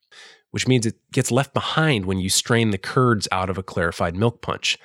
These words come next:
right? The curds don't capture that. This is one of the reasons why milk punch can still have that dairy character without looking like milk at all. The proteins are gone, but the sugars and some of the fats and other compounds remain.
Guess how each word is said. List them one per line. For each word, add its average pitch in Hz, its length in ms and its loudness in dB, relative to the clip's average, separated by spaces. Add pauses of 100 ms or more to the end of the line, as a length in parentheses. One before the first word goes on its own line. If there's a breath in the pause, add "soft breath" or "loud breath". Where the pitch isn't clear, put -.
(140 loud breath)
right? 104 140 -2
The - 80 -10
curds 110 340 0
don't 98 260 -4
capture - 440 -4
that. 65 240 -6 (840 soft breath)
This 151 180 4
is 160 60 2
one 165 120 6
of 123 60 4
the 117 60 4
reasons 110 300 2
why 98 140 2
milk 104 300 0
punch 104 340 0 (220 soft breath)
can 120 120 0
still 123 200 2
have 113 240 0
that 95 260 -2
dairy 101 340 2
character 165 800 -2 (280)
without 107 320 -2
looking 113 400 2
like 95 220 0
milk 92 220 0
at 98 80 2
all. 101 280 2
The 78 80 -10
proteins 107 600 0
are 87 60 -4
gone, 85 380 -4 (260 loud breath)
but - 160 -4
the 113 60 0
sugars 135 500 6
and 104 140 2
some 107 240 2
of 95 160 -4
the 95 360 0 (100)
fats 95 340 0
and 92 100 0
other 87 140 0
compounds 87 560 -4
remain. 87 400 -6